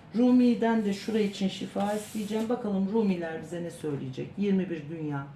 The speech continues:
"Bütün dünya Allah'ın heybetiyle var olur." dedi. Asılmış adam ikinci kere geldi. "Acı, merhamet içerdiği için bir hazinedir." dedi. Dinarların altısı da "Yakut sevdiklerimizin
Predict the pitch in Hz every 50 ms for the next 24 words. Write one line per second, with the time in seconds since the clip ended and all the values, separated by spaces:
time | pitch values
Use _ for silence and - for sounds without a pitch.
0 | - - - - - - - - - - - 190 226 - - - 349 330 277 277
1 | 254 247 247 247 247 - - 220 226 226 220 220 220 220 240 233 208 202 214 220
2 | 214 190 214 214 - - 247 233 220 214 202 190 196 190 196 190 170 156 147 139
3 | 139 131 127 127 139 131 127 143 151 165 190 196 - - - - - - - -
4 | - - - - - - - 190 - - 208 208 214 202 - 208 196 190 196 190
5 | - - 190 - - 196 190 - - 220 202 196 190 202 196 190 190 190 180 202
6 | 202 202 - - - - - - - - 190 196 196 185 196 233 269 269 240 208
7 | 190 185 190 185 190 196 214 233 226 - - - - - 190 185 185 185 185 190
8 | 233 240 233 196 - - - 196 180 165 156 160 143 139 156 156 135 123 143 139
9 | 131 131 127 127 147 180 185 185 175 190 190 190 190 190 190 190 190 190 - -
10 | - - - - - - - - - - - - 233 240 220 214 202 196 185 180
11 | 180 175 175 170 165 165 165 - - 170 170 156 - - - - - 139 175 175
12 | 190 190 - - - - - - 180 185 185 180 185 180 - 214 240 233 - -
13 | - - 196 185 175 170 - 185 190 - 185 180 175 170 175 170 170 170 147 143
14 | 180 202 220 240 233 226